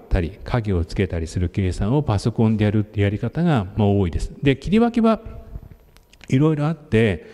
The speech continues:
えっと、スマートフォンとかのゲームだと、そんなにここでその、今言ったその三角関数をたくさん解くような処理っていうのはできないので、こちら側でやってるケースがあります。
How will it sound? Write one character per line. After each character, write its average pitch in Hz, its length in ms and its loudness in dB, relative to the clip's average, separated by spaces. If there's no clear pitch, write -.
え 127 100 4
っ 120 60 0
と、 113 480 2
ス - 140 0
マ 220 180 4
ー 233 40 0
ト 254 120 2
フ 233 120 2
ォ 185 80 4
ン 127 80 0
と 113 100 -2
か 113 120 0
の 87 100 -2
ゲ 113 200 2
ー 113 40 2
ム 117 120 2
だ 113 120 -2
と、 107 400 0
そ 180 180 0
ん 196 100 4
な 196 80 4
に 190 100 2
こ 185 140 0
こ 180 120 0
で 170 120 2
そ 165 140 0
の、 147 260 0
今 151 220 2
言 101 80 0
っ - 20 -14
た 92 120 -2
そ - 100 -2
の 87 140 0
三 123 200 2
角 123 220 -8
関 123 220 -2
数 - 180 -2
を 90 140 4
た - 120 -2
く - 100 -8
さ 120 140 -2
ん 117 80 -4
解 127 140 0
く 120 100 2
よ 92 80 2
う - 40 -2
な 80 80 -6
処 104 180 -2
理 87 80 0
っ 80 40 -8
て - 200 -2
い 87 40 -2
う - 40 -6
の 87 80 -4
は 92 100 0
で 95 180 -2
き 160 160 -4
な 143 160 0
い 90 100 -2
の 82 160 -4
で、 123 280 0
こ 135 140 2
ち - 120 -2
ら 139 160 2
側 123 220 0
で 110 340 0
や 98 160 0
っ - 20 -8
て - 200 0
る 95 120 0
ケ 98 200 0
ー 85 40 -2
ス - 140 -4
が 80 60 -6
あ 78 40 -6
り 73 80 -10
ま 71 80 -12
す。 - 100 -12